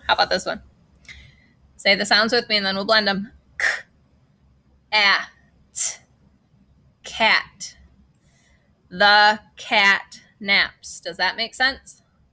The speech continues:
Go ahead and circle the word. Oh, it matches the picture too. That's how we know that we're correct.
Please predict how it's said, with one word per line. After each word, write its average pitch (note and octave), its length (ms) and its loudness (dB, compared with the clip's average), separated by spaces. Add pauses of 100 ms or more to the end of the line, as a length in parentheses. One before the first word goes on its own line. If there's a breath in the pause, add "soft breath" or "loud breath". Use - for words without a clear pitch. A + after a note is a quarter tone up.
(2500)
Go F3 80 -4
ahead F#3 220 2
and F#3 360 -4
circle G#3 800 -4
the A3 140 -4
word. G3 400 2 (120)
Oh, A#3 300 -2
it F2 160 -8
matches F3+ 360 -8
the - 80 -20
picture A#3+ 300 -14
too. D4+ 240 -16 (460)
That's - 200 -6
how F#3+ 140 -4
we F#3+ 120 -8
know G3 200 -4
that G3+ 140 -10
we're A3+ 140 -6
correct. - 440 -4